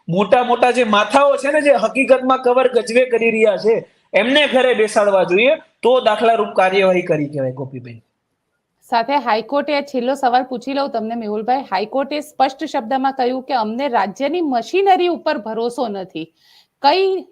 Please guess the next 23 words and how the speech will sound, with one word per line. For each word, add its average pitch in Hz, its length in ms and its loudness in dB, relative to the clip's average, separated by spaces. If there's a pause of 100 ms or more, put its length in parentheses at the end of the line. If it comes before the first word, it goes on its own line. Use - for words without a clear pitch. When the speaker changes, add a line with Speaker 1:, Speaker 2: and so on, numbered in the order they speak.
Speaker 2:
લેવલ 262 480 -2
ઉપર 320 280 -2
આ 302 80 2
સરકારી 262 500 -2
તંત્ર 240 360 -4
પહોંચી 214 440 -10
ગયું 190 280 -10
છે? 208 140 -10
કારણ 208 340 -6
કે 254 160 -8
મોરબી 233 520 -6
બ્રિજ 254 320 -8
હોય 269 160 -2
તો 285 120 -10
મોરબી 233 380 -8
બ્રિજમાં 240 440 -6
પણ 285 220 -6
પી 262 240 -6
આઈ 254 140 4
એલ 254 80 -4
ફાઇલ 233 320 -2
થયેલી 208 460 -6
છે. 233 280 -8